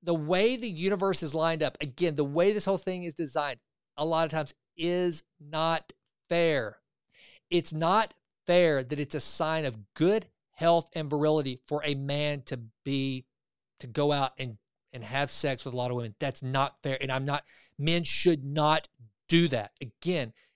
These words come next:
if I were ta-, if I had a son, I would tell him, "Look, dude, just because you're young, healthy, and you wake up with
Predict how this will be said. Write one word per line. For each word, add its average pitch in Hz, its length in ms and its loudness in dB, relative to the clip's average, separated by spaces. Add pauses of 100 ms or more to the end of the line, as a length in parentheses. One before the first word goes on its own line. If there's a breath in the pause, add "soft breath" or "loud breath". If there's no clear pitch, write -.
(120)
if 143 160 -8
I 156 80 4
were 151 140 2
ta-, - 240 0
if 151 100 -4
I 143 60 4
had 156 140 0
a 160 60 -2
son, 180 300 -2
I 165 60 0
would 147 100 -4
tell 156 120 0
him, 147 180 -4
"Look, 156 200 0
dude, 135 300 -2 (340)
just 160 160 -4
because 160 220 -2
you're 135 100 -2
young, 160 420 4 (140)
healthy, 165 360 2
and 135 100 -4
you 170 120 -4
wake 175 280 2
up 165 240 4
with 131 160 -2